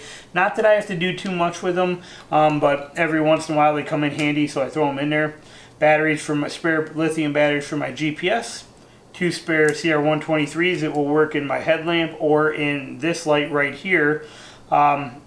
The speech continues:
and then a spare compass. The other compass, you don't see another one on here because it's actually mounted on my belt that I wear on my body all the time. But this is a spare compass in case I need another one.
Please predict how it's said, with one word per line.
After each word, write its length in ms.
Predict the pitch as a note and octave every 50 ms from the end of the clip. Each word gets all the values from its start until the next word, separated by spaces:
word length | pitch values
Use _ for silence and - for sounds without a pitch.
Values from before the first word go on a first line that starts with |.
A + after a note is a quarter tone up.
| - -
and 140 | E3+ E3
then 120 | D#3 D#3 D3+
a 60 | C#3+
spare 320 | C#3+ - - F3 E3 D#3
compass. 640 | D3+ - F3 F3+ F3+ F#3+ G3+ G3+ - - - - - -
The 160 | D#3 D3+ D#3 D#3+
other 160 | E3+ F3+ F3
compass, 400 | - G3 F#3+ F#3+ G#3 G3+ - -
you 80 | F3+
don't 160 | E3 F#3 F#3 F3+
see 120 | - G3+
another 280 | F#3+ F3+ F#3 F#3 F#3 F3+
one 160 | F3+ F3+ F3+
on 160 | F3+ F3 E3
here 200 | D3+ D3+ D3 D3+
because 320 | D3 D3 C#3 - D#3 D3+
it's 140 | C#3+ C3 -
actually 320 | D3+ D3 C#3+ C#3+ - D3 C#3
mounted 340 | C#3+ C#3 C#3+ D3 D3 C#3+
on 120 | C#3 C#3 C#3
my 140 | C#3 B2+ B2
belt 320 | A#2+ C#3 C#3+ D3+ D#3 -
that 100 | D3+ C3+
I 80 | C3 C3
wear 200 | B2+ C#3 C#3 C#3
on 80 | C3+
my 140 | C3 B2+ B2
body 360 | A#2+ A#2 C3+ C3+ C#3+ D3+ D3+
all 140 | D#3 D#3 D#3
the 80 | E3 E3
time. 340 | - F3+ F3 F3+ F#3+ G3 - - - - - -
But 140 | - D3 D3
this 200 | D#3+ D#3 D#3+ -
is 80 | D3+
a 80 | C#3+ C#3+
spare 360 | C#3 - - - F#3+ F#3 F3
compass 440 | - - D#3 C#3 B2+ D#3+ D#3+ D#3 -
in 120 | D#3+ C#3
case 260 | C3+ D3 D3 C3+ - C#3+
I 60 | C#3
need 180 | C#3+ C#3+ C#3
another 300 | C3+ C#3 C#3 C#3 C3+ C#3+ D3
one. 240 | D3 D#3 F3 G3+